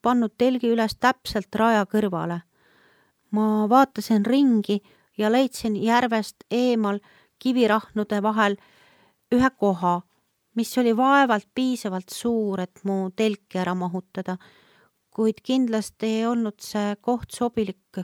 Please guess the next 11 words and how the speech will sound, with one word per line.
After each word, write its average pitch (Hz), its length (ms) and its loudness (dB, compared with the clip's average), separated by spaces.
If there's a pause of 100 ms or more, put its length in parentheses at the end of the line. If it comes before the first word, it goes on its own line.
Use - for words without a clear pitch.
(100)
karule 202 420 2
uitamiseks. - 880 -6 (1080)
Tundsin 262 520 0
õhtust - 400 -8
rõõmu 254 560 0 (140)
ja 226 180 0
olin 220 380 0
väsinuna 196 640 -2
valmis 202 540 -2 (440)
heaks 220 380 -2
ööpuhkuseks. - 960 -4